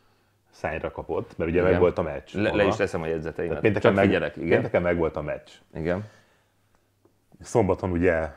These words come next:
Speaker 1: megjelentek a hírek, hogy, hogy, ö, ugye elbeszélgetés volt a klubháznál, elég kemény, ö, hangulat volt, és ezzel kb. párhuzamosan, tehát rá egy-két órára,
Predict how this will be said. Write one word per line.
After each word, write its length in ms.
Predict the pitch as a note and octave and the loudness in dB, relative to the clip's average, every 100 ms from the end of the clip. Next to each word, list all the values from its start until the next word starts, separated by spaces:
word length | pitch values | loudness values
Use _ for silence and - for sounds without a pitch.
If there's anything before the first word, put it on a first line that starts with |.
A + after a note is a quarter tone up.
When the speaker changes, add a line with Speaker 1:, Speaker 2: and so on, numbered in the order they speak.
| - - | -16 0
Speaker 1:
megjelentek 520 | F#2+ F2+ E2+ E2 - | 2 4 2 -2 -6
a 60 | |
hírek, 420 | D#2+ A#2 A#2+ G#2 - | -4 0 2 2 0
hogy, 400 | F2 C#2 - - _ | -6 -6 -14 -20 _
hogy, 220 | D2 D2 | -10 -6
ö, 400 | C#2+ C#2+ C#2+ C#2 C#2 - - - - - - - - - | -6 -6 -6 -8 -10 -16 -20 -20 -20 -20 -20 -20 -20 -16
ugye 400 | D#2 D2 C#2 C2+ | -10 -8 -6 -4
elbeszélgetés 800 | F2+ E2 E2+ - D#2 D#2 D#2+ - | -2 -2 -2 -4 -6 -6 -8 -6
volt 200 | D2+ C2+ | -8 -8
a 60 | |
klubháznál, 920 | - A2 - E2+ E2 E2 D#2 D2 D2 _ _ - _ - - - - - - - - - - - | -2 -2 0 -2 0 -2 -4 -4 -6 _ _ -20 _ -20 -20 -18 -20 -20 -20 -20 -20 -20 -20 -18
elég 240 | - D2+ C#2 | -12 -12 -10
kemény, 500 | F2 D2 C2+ C2+ D#2+ | -8 -8 -12 -16 -16
ö, 140 | E2 - | -14 -10
hangulat 580 | - F2+ G2+ F2+ D#2+ | -6 -2 0 0 -2
volt, 380 | - D#2+ D2+ - _ _ _ - - _ _ _ _ | -4 -6 -6 -12 _ _ _ -20 -20 _ _ _ _
és 240 | - - A#2+ - | -14 -10 -8 0
ezzel 520 | A#2+ F#2 F2 G2 A2 | 2 4 2 2 0
kb. 280 | - D#2 E2 | -2 -2 -2
párhuzamosan, 720 | - E2+ D#2+ D#2 F2 - G2 | 0 0 0 -4 -6 -6 -8
tehát 180 | E2 | -6
rá 160 | - E2+ | -2 0
egy-két 400 | D2+ - E2+ - | -2 -2 -4 -4
órára, 600 | D2+ E2 G2+ A#1 A#1+ - | -6 -4 -2 -2 -4 -8